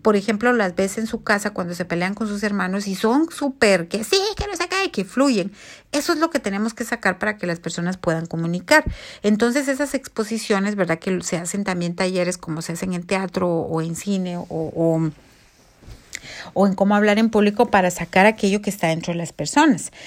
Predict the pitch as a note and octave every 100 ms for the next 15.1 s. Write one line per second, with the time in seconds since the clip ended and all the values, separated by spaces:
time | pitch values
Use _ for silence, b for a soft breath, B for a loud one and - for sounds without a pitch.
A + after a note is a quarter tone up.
0 | B - G3 G#3 A3 A3 C#4 C#4 C4+ G#3
1 | G#3 F#3+ G#3 G#3 G3 G3 G3+ A3 G#3 G#3
2 | G3+ G3+ F3+ F3 - E3+ E3+ - G3+ F3
3 | - A#3+ D4+ G4+ - F#4+ F4+ B3+ G#3 G#3+
4 | A#3 A#3+ - E3+ E3+ F#3 G#3+ A3 A3+ A3
5 | A3+ G#3 G3+ B B B B - G#3+ C#4+
6 | B3 A#3 B3+ - A#3 A#3 C4+ E4 D#4 B3
7 | A#3 A3 F3+ F3 - D#3 - B B B
8 | B - D4 E4 E4+ D#4+ A3+ G#3+ A3 A3+
9 | A3+ A#3 A#3 A3 A3+ A3 F#3 F#3 G3 G3
10 | G3+ G3+ G3+ G#3 G#3 G3+ G#3 G3+ A3 A3+
11 | G#3 F#3+ G3+ B B G#3+ A#3+ A3+ A3+ B3
12 | B3 A3+ A3 G#3+ A3 - G#3 F#3+ G3 F#3+
13 | F#3 G3 F#3 E3 E3+ D#3+ E3 B3+ E4 C#4+
14 | - B B B B B - C4 C4 D4+
15 | -